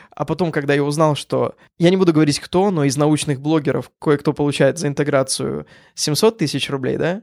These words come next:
Так немного начинаешь, «а, а, что где-то я что-то не так сделал?» Но мне всё равно.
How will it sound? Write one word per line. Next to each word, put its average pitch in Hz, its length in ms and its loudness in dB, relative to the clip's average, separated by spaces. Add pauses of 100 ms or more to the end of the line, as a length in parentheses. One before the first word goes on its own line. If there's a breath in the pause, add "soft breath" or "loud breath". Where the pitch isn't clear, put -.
Так - 200 -12
немного 180 420 2
начинаешь, 160 540 0
«а, 185 400 4 (280)
а, 190 40 0
что 185 220 -6
где-то 180 300 -2
я 185 160 0
что-то 190 340 -4 (220 loud breath)
не 170 80 -6
так 170 120 0
сделал?» 185 200 4
Но 190 180 4
мне 202 180 2
всё 180 160 0
равно. 143 280 -2